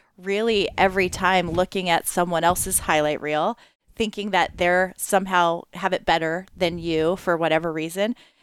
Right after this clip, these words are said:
And it's, it's really interesting. When I was going through my divorce, um, I was with a girlfriend and we went to Australia. <laughs> We went to Sydney together, and her, I was dating that whole time, having a great time.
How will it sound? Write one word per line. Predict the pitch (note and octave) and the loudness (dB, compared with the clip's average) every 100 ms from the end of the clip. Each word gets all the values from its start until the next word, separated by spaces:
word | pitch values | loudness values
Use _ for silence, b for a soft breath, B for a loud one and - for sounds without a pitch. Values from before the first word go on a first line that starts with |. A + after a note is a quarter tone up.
| b | b
And | G3 G3+ G3+ G#3+ - - _ _ _ _ _ | -4 -2 -2 -6 -12 -20 _ _ _ _ _
it's, | G3 A#3 - - - - | -6 -4 -2 0 0 -2
it's | - B3 - | -2 -2 -2
really | G3 A#3+ C4 B3+ | -2 0 2 2
interesting. | B3+ C#4+ - G#3 | 2 0 0 2
When | G3+ | 2
I | G3+ G3+ G3 G3 F#3+ - _ _ - | 2 2 0 -2 -6 -12 _ _ -10
was | G#3 | -8
going | - G3 G3+ | -2 0 0
through | G3+ G3+ | -2 0
my | F#3+ | 0
divorce, | F3+ E3+ E3 F#3+ G#3 - - - | -2 -4 -2 -2 -2 -4 -4 -4
um, | E3 E3+ E3+ - | -4 -4 -6 -2
I | E3+ F3 F3 E3+ _ - | 0 0 -2 -4 _ -10
was | F#3 | -8
with | F#3 F3+ | -6 -8
a | |
girlfriend | F#3 G3+ C#4+ F#3+ F#3 G#3 - | 2 4 4 0 -2 -4 -4
and | F#3 F3+ F3 | -2 0 -2
we | F3+ | -4
went | F#3+ | -4
to | - F3+ - | -2 -4 -4
Australia. | G3 - G#3+ F#3 | -4 2 2 4
<laughs> | |
We | A#3+ | 4
went | G#3+ | 2
to | G#3+ | 0
Sydney | - E3+ F3 | -4 -4 -4
together, | E3+ D#3+ F3 B3 b b b b b | -2 -2 -2 -4 b b b b b
and | G3+ G#3 G3 G3 | -2 2 2 0
her, | G3 - G#3+ G3+ G3+ - _ - | -2 -2 0 2 0 -6 _ 0
I | G#3+ | 0
was | A#3 | 2
dating | A3 G#3 G3+ G3+ - | 2 2 0 -6 -4
that | - G3 | 0 2
whole | G#3 | 2
time, | G3+ G3+ F#3 F#3+ | 2 2 2 0
having | G3 G3+ G3+ | 2 0 0
a | F#3+ | 0
great | G3 - | 0 0
time. | F#3+ F3+ F#3 | -2 -4 -4